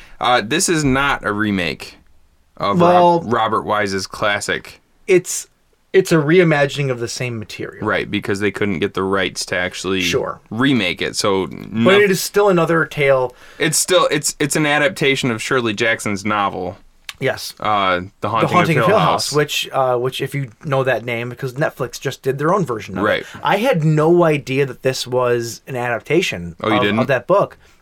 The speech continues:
Speaker 2: No idea, yeah.
Speaker 1: Hmm.
Speaker 2: Um, it's also very different. So anything
Speaker 1: Yeah.
Speaker 2: that I might have known about the originals, you know,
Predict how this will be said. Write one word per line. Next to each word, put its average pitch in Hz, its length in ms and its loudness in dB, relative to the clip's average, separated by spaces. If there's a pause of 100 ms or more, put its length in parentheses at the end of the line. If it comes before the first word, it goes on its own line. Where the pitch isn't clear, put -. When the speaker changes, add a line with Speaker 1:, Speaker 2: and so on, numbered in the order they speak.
(160)
Speaker 2:
No 156 340 4
idea, 165 280 4
yeah. 127 240 0
Speaker 1:
Hmm. - 640 -12
Speaker 2:
Um, 139 340 0
it's 180 140 -2
also 233 200 2
very 151 200 2
different. 131 380 -6 (340)
So 127 300 2
anything 135 220 2
Speaker 1:
Yeah. 113 120 0
Speaker 2:
that 135 120 2
I 131 40 2
might 131 140 0
have 127 140 0
known 123 220 -2
about 120 200 -2
the 120 120 -2
originals, 113 520 -4
you 117 80 -10
know, 101 180 -6